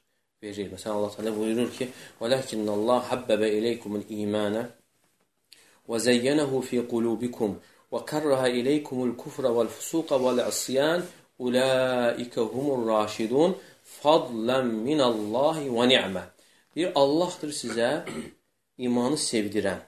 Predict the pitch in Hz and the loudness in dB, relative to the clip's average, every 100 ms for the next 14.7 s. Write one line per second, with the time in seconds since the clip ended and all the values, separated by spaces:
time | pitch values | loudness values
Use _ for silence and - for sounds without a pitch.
0 | _ _ _ _ _ _ _ _ _ _ | _ _ _ _ _ _ _ _ _ _
1 | _ 117 123 151 180 196 - _ _ - | _ -4 0 2 2 0 -6 _ _ -8
2 | 120 117 113 113 107 - 143 143 107 107 | -4 -4 -2 -2 -2 -4 -6 -2 -2 -2
3 | 104 104 98 87 - _ _ _ _ _ | -2 -2 -2 -6 -14 _ _ _ _ _
4 | _ _ _ - - - _ _ _ _ | _ _ _ -20 -20 -20 _ _ _ _
5 | _ _ - 160 - 120 120 104 - - | _ _ -6 -6 -4 -2 0 0 -2 -16
6 | _ _ _ _ - - 123 120 - 123 | _ _ _ _ -20 2 4 4 2 0
7 | 110 110 107 101 92 - _ _ _ 113 | -4 -4 -2 -2 -4 -12 _ _ _ -4
8 | 123 - 127 123 120 - 123 117 120 135 | -4 0 2 4 4 0 -2 -2 -2 0
9 | 156 - _ _ _ - 185 170 - - | 0 -2 _ _ _ -8 -2 2 2 2
10 | 127 - - 117 117 131 165 180 - _ | 2 2 2 2 4 2 0 -4 -10 _
11 | _ _ 117 107 104 - - 95 - _ | _ _ -6 0 0 -2 -6 -20 -20 _
12 | _ _ _ _ _ _ _ _ _ _ | _ _ _ _ _ _ _ _ _ _
13 | _ _ _ _ 131 131 147 170 165 151 | _ _ _ _ 0 2 4 4 2 0
14 | 127 113 - 113 - 104 92 | 2 2 0 -6 -4 -4 -4